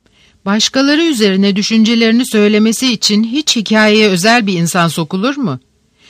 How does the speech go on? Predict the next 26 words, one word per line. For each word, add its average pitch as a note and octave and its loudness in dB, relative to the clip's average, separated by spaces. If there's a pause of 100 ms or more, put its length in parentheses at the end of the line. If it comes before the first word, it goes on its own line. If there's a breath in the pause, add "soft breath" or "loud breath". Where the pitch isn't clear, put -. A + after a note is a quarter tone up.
(140 soft breath)
Senin C4 2
o C4+ 0
çok C#4+ -4
büyük A3 -2
yazarların F3 0
böylesi A3+ 0
gereklilikler G3 -2
için F#3 -4
hikayelerine G#3+ 0
durmadan A3 2
bir G#3+ -2
takım G#3+ -2
insanlar G#3 0
sokup F#3 -6
çıkarıyor F3+ -2
olabilirler. G3+ -2 (560 soft breath)
Ama F#3+ 0
ben A3 2
onlardan A3 2
çok B3+ -6
daha G3+ 2
kötü G#3+ -4
bir A3 0
yazar E3 0
olmama D#3 -2
karşın, E3 -2